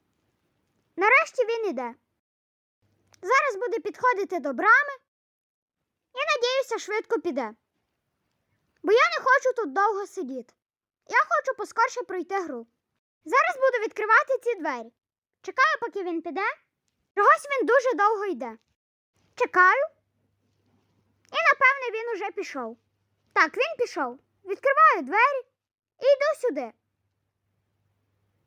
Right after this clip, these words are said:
Іду розбивати двері. Підходжу до них і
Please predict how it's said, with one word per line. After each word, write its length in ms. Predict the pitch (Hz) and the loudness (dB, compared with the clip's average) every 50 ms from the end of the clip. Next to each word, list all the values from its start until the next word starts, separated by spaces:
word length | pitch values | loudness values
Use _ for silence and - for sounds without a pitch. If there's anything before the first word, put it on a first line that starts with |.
| _ _ _ _ _ _ _ _ _ _ _ _ _ _ _ _ - | _ _ _ _ _ _ _ _ _ _ _ _ _ _ _ _ -4
Іду 180 | 381 302 494 571 698 679 | 0 4 6 6 8 6
розбивати 520 | 587 415 320 440 427 427 427 453 440 480 | 4 4 2 2 4 6 4 4 4 0
двері. 420 | 440 262 294 285 269 262 233 233 - _ _ _ _ _ _ _ _ _ _ _ _ _ _ _ _ _ _ _ _ - | -4 -4 -4 -6 -6 -8 -10 -14 -18 _ _ _ _ _ _ _ _ _ _ _ _ _ _ _ _ _ _ _ _ -6
Підходжу 480 | 415 - - - 403 403 427 494 494 554 523 | -6 -6 -2 2 4 4 4 4 2 0 0
до 80 | 539 | -2
них 400 | 508 508 508 494 508 - - _ _ _ _ _ _ _ _ _ _ _ _ _ _ _ _ _ _ _ _ _ _ _ _ _ _ - | -4 -4 -6 -6 -8 -8 -12 _ _ _ _ _ _ _ _ _ _ _ _ _ _ _ _ _ _ _ _ _ _ _ _ _ _ -4
і 60 | - | 2